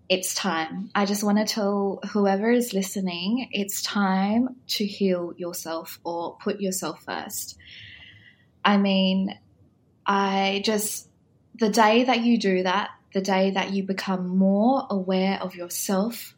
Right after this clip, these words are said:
the person who you are, s-, like, unconsciously and consciously, will change your life and change the way that you nurse, change the way that you create relationships,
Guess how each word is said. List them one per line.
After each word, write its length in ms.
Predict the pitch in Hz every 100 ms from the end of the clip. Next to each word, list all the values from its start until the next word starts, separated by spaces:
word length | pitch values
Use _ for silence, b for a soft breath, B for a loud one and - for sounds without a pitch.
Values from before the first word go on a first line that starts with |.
| _
the 80 | -
person 440 | 190 190 190 202 185
who 240 | 196 233
you 320 | 233 226 220
are, 480 | - 190 190 - 202 B B B B B
s-, 220 | - - - _
like, 180 | 185 185
unconsciously 920 | 214 226 240 233 214 214 - 196 190 -
and 260 | 202 220
consciously, 1040 | 233 214 196 190 185 - - - - 247 247 _ _ _ _ _ _ _ _ _ _ _
will 320 | 202 185 185 -
change 420 | - 202 185 185
your 100 | 185
life 560 | - - 208 - - - _ - _ _ _ -
and 440 | 196 190 185 190
change 380 | - - 196 196
the 60 | 202
way 140 | 185
that 200 | 185 -
you 100 | 190
nurse, 500 | 185 180 175 202 -
change 400 | - 208 190 190
the 100 | 190
way 220 | 185 175
that 160 | 180 175
you 120 | 190
create 480 | 190 214 202 190 185
relationships, 1120 | 190 190 196 - 185 190 196 - - - -